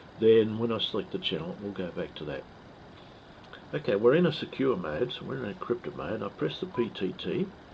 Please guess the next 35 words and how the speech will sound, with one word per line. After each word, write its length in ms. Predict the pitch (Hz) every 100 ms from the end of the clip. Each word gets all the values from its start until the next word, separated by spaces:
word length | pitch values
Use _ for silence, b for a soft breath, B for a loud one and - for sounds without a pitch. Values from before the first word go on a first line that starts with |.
| B B B
and 120 | 104
you'll 160 | 107 107
see 640 | - 180 202 117 117 220 - - - -
that 320 | 120 117 - -
in 120 | 110
addition 420 | 110 151 190 156
to 40 | 123
the 80 | 120
information 500 | 123 101 107 104 -
that 140 | 95
we 80 | 101
had 260 | 101 95
before, 480 | - - - - 151 - - B B B B -
both 300 | 123 170 127
of 80 |
these 280 | 110 110 92
now 120 | 101
have 200 | 95 101
a 60 | 104
little 300 | 107 95 92 - -
key 180 | 123 110
symbol 400 | - 98 95 - - - - -
indicating 580 | 120 113 107 101 104 101
it's 200 | 92 -
a, 60 | 78
uh, 500 | 80 - 85 78 -
an 80 |
encrypted 480 | 85 101 107 92 -
transmission. 640 | - 85 78 87 82 - - - - - B B B B B B -
And 120 | 90
in 100 | 98
every 220 | 151 143
other 160 | 139 135
respect, 640 | 104 - - 80 - -
uh, 320 | 87 80 76